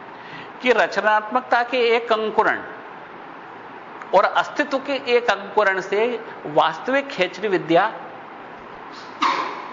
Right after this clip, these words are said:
प्राप्त होती। अब ये वक्तव्य ऐसा बड़ा कॉम्प्लिकेटेड लगता है कि रचनात्मकता के एक अंकुरण और अस्तित्व के एक अंकुरण से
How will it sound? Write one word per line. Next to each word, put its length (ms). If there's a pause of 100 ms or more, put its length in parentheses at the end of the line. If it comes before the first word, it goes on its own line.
(240)
प्राप्त 300
होती। 260 (1160)
अब 220
ये 440
वक्तव्य 420
ऐसा 340
बड़ा 200
कॉम्प्लिकेटेड 560
लगता 260
है 60 (560)
कि 60
रचनात्मकता 800
के 120
एक 320
अंकुरण 400 (720)
और 400 (720)
अस्तित्व 420
के 120
एक 340
अंकुरण 400
से 220